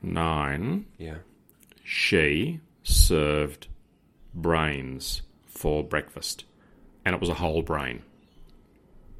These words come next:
Speaker 1: Like, and it was the size of my fist.
Speaker 2: Yeah, that's a little, that's a little
Speaker 1: And I remember looking down and seeing
Speaker 2: Mm-hmm.
Speaker 1: a complete brain.
Speaker 2: Yuck.
Speaker 1: I think it was from a lamb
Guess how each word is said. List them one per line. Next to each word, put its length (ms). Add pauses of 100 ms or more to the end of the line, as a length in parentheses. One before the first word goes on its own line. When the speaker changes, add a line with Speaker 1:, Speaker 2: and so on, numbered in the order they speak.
(140)
Speaker 1:
Like, 260 (520)
and 80
it 60
was 120
the 60
size 460
of 280 (680)
my 180
fist. 440 (220)
Speaker 2:
Yeah, 180
that's 160
a 60
little, 200 (160)
that's 200
a 40
little 80
Speaker 1:
And 80
I 100
remember 260
looking 300
down 520 (800)
and 200
seeing 600 (200)
Speaker 2:
Mm-hmm. 200 (260)
Speaker 1:
a 60
complete 500
brain. 380 (300)
Speaker 2:
Yuck. 240 (640)
Speaker 1:
I 80
think 260
it 60
was 180
from 460
a 340
lamb 640